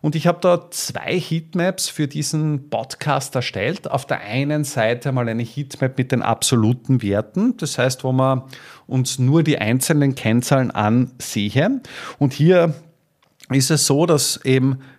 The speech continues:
Red Bull auch ganz klar die Nase vorn hat und in, äh, sehr, sehr vielen Kategorien einfach das Ranking anführt.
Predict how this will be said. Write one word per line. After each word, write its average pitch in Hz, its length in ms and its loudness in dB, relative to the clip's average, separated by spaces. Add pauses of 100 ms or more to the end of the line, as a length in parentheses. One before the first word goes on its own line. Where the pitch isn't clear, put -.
Red 123 440 0
Bull 160 300 4
auch 135 460 2 (180)
ganz - 320 -4
klar 127 240 2
die 143 140 2
Nase 123 400 0
vorn 113 360 0
hat 214 300 0 (500)
und 143 420 0
in, 143 500 2
äh, 135 320 2
sehr, 123 420 -2
sehr 147 340 0
vielen 165 640 -2 (140)
Kategorien 135 800 0
einfach 131 320 -2
das 127 260 -8
Ranking 120 460 -6
anführt. 127 800 -4